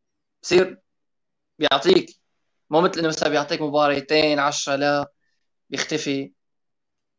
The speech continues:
وبالنسبة يعني نحن لازمنا، بس المشكلة إنه أنت هلا ما فيك تشتري شيء،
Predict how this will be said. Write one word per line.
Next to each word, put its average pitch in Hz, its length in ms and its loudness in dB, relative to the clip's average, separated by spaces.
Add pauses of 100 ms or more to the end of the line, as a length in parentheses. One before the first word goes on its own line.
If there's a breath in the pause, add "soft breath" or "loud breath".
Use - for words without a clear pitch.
(1000)
وبالنسبة 202 560 -2
يعني 202 480 2
نحن 196 800 -4
لازمنا، 170 540 -2
بس 139 240 -10
المشكلة 202 300 -8
إنه 175 160 -8
أنت 196 180 -6
هلا 196 140 2
ما 190 120 0
فيك 190 180 -2
تشتري 147 340 -6
شيء، - 220 -12